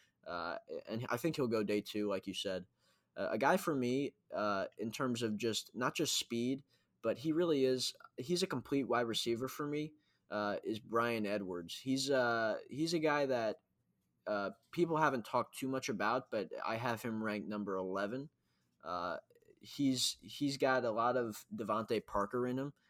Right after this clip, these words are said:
I think he's a very complete wide receiver. He does, he, and he, I think he might be the most physical of anybody in this draft. Uh,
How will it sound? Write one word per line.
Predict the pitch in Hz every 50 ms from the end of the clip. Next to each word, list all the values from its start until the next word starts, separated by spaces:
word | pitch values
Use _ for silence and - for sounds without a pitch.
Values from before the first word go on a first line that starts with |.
| _ _ _
I | - 113
think | - 147 139
he's | 135 120
a | 117
very | 104 113 117 117
complete | - 110 98 - - 123 127 107
wide | 113 120 120 117
receiver. | 110 - - 113 117 113 113 117 110
He | 113 117
does, | 107 120 120 117 - -
he, | 95 104 - - 127 120 - - -
and | 117 113 117
he, | 117 -
I | 120
think | - - 196 202
he | 185
might | 160 147 139 143 -
be | 139 131
the | 123
most | 113 113 113 117 - -
physical | - 120 117 117 127 - 131 131 123 110
of | - -
anybody | 104 110 113 104 113 110 107 104 104
in | 107 107
this | 107 104 98
draft. | - - 95 95 95 90 85 - _ _ _ _ _ _ _ _ _ _ -
Uh, | 67 76 76 71